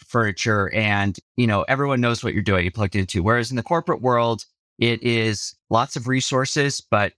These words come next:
communication is at a premium. It's so difficult over large projects to communicate lots of information. Some of the things that I learned, obviously, is the grit, the stick-to-itiveness. Uh, when you are working at a startup, no one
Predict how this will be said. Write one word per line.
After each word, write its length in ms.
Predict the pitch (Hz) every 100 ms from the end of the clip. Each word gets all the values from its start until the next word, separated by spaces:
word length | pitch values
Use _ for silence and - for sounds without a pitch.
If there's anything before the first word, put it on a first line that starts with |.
| -
communication 920 | 120 120 110 - 156 165 - 123 104
is 160 | 98
at 100 | 98
a 40 | 90
premium. 540 | - 107 92 73 62
It's 220 | 60 95 -
so 540 | - 139 127 127 127 -
difficult 520 | 180 185 - 120 113
over 200 | 120 120
large 360 | 110 104 110 -
projects 480 | 120 107 107 104 -
to 100 | -
communicate 600 | - 127 127 117 - 107
lots 300 | 104 101 107
of 80 | 110
information. 720 | 107 95 98 76 82 - - _ _ _ -
Some 260 | - 160
of 100 | 185
the 80 | 156
things 340 | - 156 143
that 120 | - 123
I 120 | 113
learned, 380 | 113 123 127 -
obviously, 480 | 113 117 120 - 113
is 120 | 107
the 100 | 104
grit, 340 | - 117 113
the 80 | 113
stick-to-itiveness. 1000 | - 113 - 127 120 117 104 117 107 - -
Uh, 300 | 104 101 95
when 200 | 107 113
you 220 | 117 135
are 180 | 123 113 -
working 360 | 101 120 - 117
at 60 |
a 20 |
startup, 500 | 98 - 110 110 107 _ _ _
no 280 | 113 113 117
one 640 | 117 123 113 110 101 98